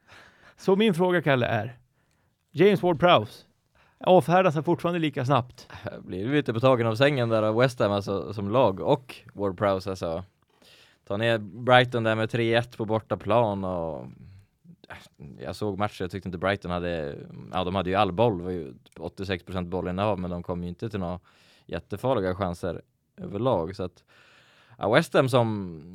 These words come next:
Speaker 2: som lag tror jag är lite underskattade inför den här säsongen, och att Ward-Prowse kommer in där i bilden, alltså.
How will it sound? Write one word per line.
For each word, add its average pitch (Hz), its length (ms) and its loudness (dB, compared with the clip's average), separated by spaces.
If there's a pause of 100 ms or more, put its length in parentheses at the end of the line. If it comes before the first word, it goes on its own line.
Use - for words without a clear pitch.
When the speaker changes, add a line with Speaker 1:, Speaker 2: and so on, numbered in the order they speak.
Speaker 2:
som 113 140 -4
lag 151 280 2
tror 127 120 0
jag 123 60 4
är 123 40 4
lite 160 200 -2
underskattade 117 500 -2
inför 107 160 -4
den 117 80 0
här 143 60 0
säsongen, 127 400 -2 (460)
och 110 160 -2
att - 260 -8
Ward-Prowse 117 580 0
kommer 113 180 -2
in 104 140 -2
där 104 120 0
i 104 40 -2
bilden, 120 340 -2
alltså. 87 360 -6